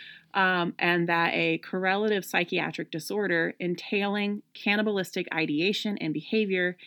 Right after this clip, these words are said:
is historically demonstrable, and that an existing ecological explanation of the complex failed to elucidate its origin, persistence, characteristics, and distribution. So in,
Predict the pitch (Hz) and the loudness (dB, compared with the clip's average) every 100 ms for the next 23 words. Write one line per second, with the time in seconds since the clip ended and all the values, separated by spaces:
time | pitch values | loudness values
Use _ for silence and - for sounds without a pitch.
0 | - - 160 - 156 170 170 170 156 156 | -20 -6 -6 -4 -6 0 0 0 -2 0
1 | 165 175 - 170 175 185 190 170 165 156 | 0 0 -2 -6 -4 -6 -8 -4 -2 0
2 | 156 156 180 202 - 226 208 202 190 180 | 0 -2 0 -2 0 -2 -2 -4 -2 -2
3 | 175 165 - 170 170 _ - _ _ _ | -2 -4 -6 -8 -8 _ -20 _ _ _
4 | 165 - 175 208 240 240 220 214 165 160 | -12 -8 -2 2 2 2 0 0 -2 -6
5 | - 175 160 165 - - 170 175 170 165 | -4 -4 -2 -6 -8 -2 0 0 -2 0
6 | 165 160 147 147 151 _ 202 202 190 196 | 0 -2 0 0 -4 _ -2 0 0 0
7 | 190 - 175 - 156 180 - - 151 - | -4 -4 -8 -6 -6 -8 -10 -6 -6 -6
8 | 147 - - - 185 165 151 - 151 135 | -8 -8 -12 -8 -8 -6 -6 -6 -4 -4
9 | - - 196 - - - - - 254 240 | -4 -8 -10 -14 -20 -20 -18 0 4 6
10 | 226 - - 240 240 233 226 | 4 0 2 4 6 6 4